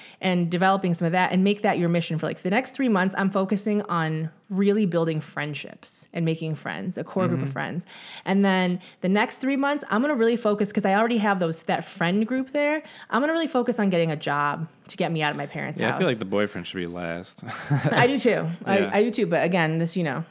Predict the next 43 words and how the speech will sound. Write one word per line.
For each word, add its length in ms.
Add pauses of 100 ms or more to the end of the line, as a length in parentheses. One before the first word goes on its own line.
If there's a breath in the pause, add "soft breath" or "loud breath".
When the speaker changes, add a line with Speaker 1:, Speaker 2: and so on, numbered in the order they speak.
Speaker 1:
I 80
think 180
that's 220
gonna 100
be 60
the 80
most 160
fulfilling 400
for 100
you. 180 (400 loud breath)
And 160
then 460 (100)
once 380
you 80
start, 320
like, 240
'cause 100
you 120
have 200
friends 240
now 120
that 40
you 60
can 160
bitch 360
to 280
about 300
finding 240
a 40
job 220
you 80
hate 240
or 60
working 320
at 40
a 60
job 260
you 120
hate, 240
which 140
makes 260
it 100
somewhat 380